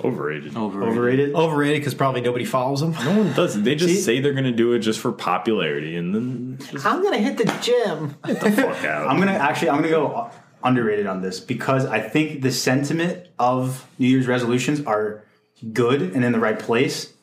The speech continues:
Speaker 3: but they just don't follow up on them. I
Speaker 4: Well,
Speaker 3: think
Speaker 4: yeah,
Speaker 3: it's good
Speaker 4: everyone,
Speaker 3: to
Speaker 4: everyone could be like, "Yeah, I want
Speaker 3: Because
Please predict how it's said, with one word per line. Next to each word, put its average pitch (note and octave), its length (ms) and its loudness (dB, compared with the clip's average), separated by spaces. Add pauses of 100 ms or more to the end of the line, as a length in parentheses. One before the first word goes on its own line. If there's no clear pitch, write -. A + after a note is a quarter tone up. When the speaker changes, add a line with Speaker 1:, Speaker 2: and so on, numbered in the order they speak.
(140)
Speaker 3:
but - 100 -4
they A2+ 60 2
just A2+ 160 0
don't G#2+ 140 -2
follow F#2 300 0
up - 80 -8
on - 80 -12
them. - 120 -18
I D#4+ 160 -12
Speaker 4:
Well, B3 140 0
Speaker 3:
think F#3 100 2
Speaker 4:
yeah, F#3+ 80 4
Speaker 3:
it's E3+ 80 4
good F#3+ 80 2
Speaker 4:
everyone, G#3+ 280 2
Speaker 3:
to G#3 80 0
Speaker 4:
everyone G#3 280 2
could G3 120 2
be F#3+ 80 4
like, F3+ 200 0
"Yeah, A#3 160 4
I G3+ 60 2
want G3+ 260 2
Speaker 3:
Because G#3 160 2